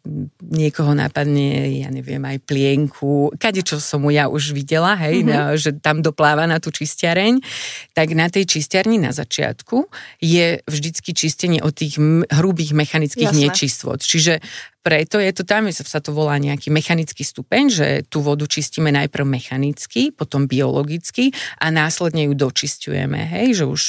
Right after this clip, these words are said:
Speaker 1: ako keby terciálne alebo kvartérne, aby už bola akože úplne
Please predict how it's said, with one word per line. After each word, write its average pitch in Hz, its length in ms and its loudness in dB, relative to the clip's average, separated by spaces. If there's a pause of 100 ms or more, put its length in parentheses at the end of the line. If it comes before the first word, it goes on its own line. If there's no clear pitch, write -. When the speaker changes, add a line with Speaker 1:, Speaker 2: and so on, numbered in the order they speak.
Speaker 1:
ako 135 180 -10
keby 135 320 -8 (460)
terciálne 143 640 -2
alebo 139 220 -2
kvartérne, 139 600 0
aby 135 180 0
už 139 120 -2
bola 139 220 -2
akože 147 320 -4
úplne 139 460 0